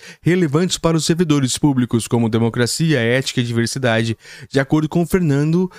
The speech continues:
de Souza Coelho, o professor de administração pública, pública da usp, Universidade de São Paulo,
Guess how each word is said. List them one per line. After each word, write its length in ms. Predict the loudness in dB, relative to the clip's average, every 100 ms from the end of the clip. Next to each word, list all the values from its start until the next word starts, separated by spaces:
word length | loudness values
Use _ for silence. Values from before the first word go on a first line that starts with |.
| -20 -4
de 120 | -2
Souza 420 | 0 2 2 2 0
Coelho, 500 | 2 2 2 2 0
o 100 | 0
professor 380 | 0 0 0 0
de 100 | 0
administração 580 | 0 0 0 0 0 -2
pública, 440 | 0 -2 -2 -6
pública 480 | -4 -2 0 0 0
da 120 | 0
usp, 440 | 2 0 -2 -6 -6 _ -20 -12 -2
Universidade 720 | 0 0 0 -2 0 0 -2
de 140 | -4
São 180 | -2 -2
Paulo, 440 | -2 0 0 0